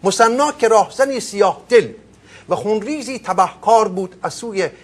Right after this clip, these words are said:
هیرت تاخت و تاز می‌کرد و سدی-، سوید ابن قطبه عجلی اوبله را به باد چپاول گرفته و تاراج می‌کرد. مثنی به خلیفه مسلمین نامه نوشت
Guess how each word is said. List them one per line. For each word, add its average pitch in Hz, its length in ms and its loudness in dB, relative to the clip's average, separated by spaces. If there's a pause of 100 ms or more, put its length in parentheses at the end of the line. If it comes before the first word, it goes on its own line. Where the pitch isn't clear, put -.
هیرت 214 260 0
تاخت 208 280 0
و 202 40 0
تاز 196 300 -2
می‌کرد 180 360 -4 (200)
و 160 60 -4
سدی-، 160 460 -10
سوید 165 320 -4
ابن 165 280 0 (100)
قطبه 175 440 -6
عجلی 180 440 -6 (180)
اوبله 175 340 2
را 160 200 2
به 156 160 -2
باد 156 240 2
چپاول 143 520 0
گرفته 143 420 0 (200)
و 151 60 -2
تاراج 160 420 4
می‌کرد. - 280 -14 (360)
مثنی 247 480 4
به 254 80 4
خلیفه 240 460 0
مسلمین 277 480 2
نامه 262 280 4
نوشت 131 340 -4